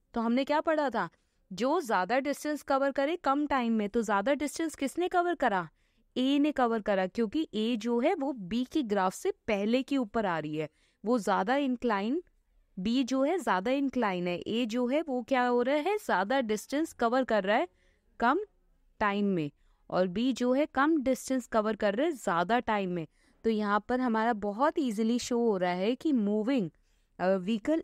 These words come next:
A is moving faster than vehicle B। This is the answer।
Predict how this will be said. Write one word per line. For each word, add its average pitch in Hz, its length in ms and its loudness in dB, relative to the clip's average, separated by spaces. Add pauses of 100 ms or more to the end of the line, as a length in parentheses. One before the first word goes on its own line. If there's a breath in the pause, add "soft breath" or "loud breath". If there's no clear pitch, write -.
A 247 240 -2
is 277 240 -4
moving 208 320 0 (220)
faster 190 480 -2
than 233 340 0
vehicle 214 500 0 (380)
B। 175 360 -2 (120)
This 208 320 0
is 208 240 0
the 294 180 4 (100)
answer। 170 400 -2